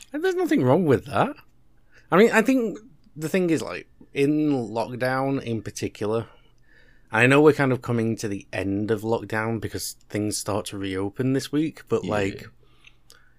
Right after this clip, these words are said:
Speaker 1: I think there's definitely this sense now that we are reaching that point where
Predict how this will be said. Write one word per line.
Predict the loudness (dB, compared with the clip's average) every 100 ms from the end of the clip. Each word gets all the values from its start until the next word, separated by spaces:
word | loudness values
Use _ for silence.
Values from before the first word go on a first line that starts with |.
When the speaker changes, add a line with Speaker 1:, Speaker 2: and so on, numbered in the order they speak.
| _ _ -20 _ _ _ _
Speaker 1:
I | 0
think | 2 2
there's | 2
definitely | 4 2 4 -2 0 -2
this | 0 -4 -8 _ _ _
sense | -4 -2 0 -2 -4
now | -2 -2 -2
that | -4 -4
we | -2 0
are | 2 0 -2
reaching | -2 -4 -4 -2 0
that | 0 -2 -10
point | -6 -4 -6 -6
where | -2 0 2 0 -2